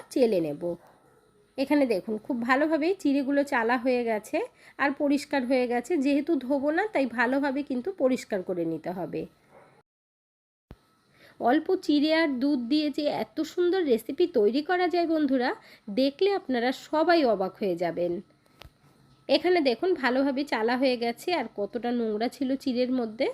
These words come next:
দেখিয়ে দিলাম আপনাদেরকে। এরপর আমরা চিড়েগুলো ভেজে নেব। তার জন্য ফ্রাই প্যান বসিয়ে দিয়েছি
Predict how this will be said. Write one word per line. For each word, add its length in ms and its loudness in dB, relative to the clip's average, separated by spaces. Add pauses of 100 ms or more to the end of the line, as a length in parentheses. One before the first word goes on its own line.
(360)
দেখিয়ে 380 0
দিলাম 280 0
আপনাদেরকে। 600 -2 (1160)
এরপর 320 4
আমরা 240 2
চিড়েগুলো 560 0 (100)
ভেজে 300 2
নেব। 260 -2
তার 260 -6
জন্য 200 2 (480)
ফ্রাই 260 2
প্যান 240 2
বসিয়ে 380 -2
দিয়েছি 480 -4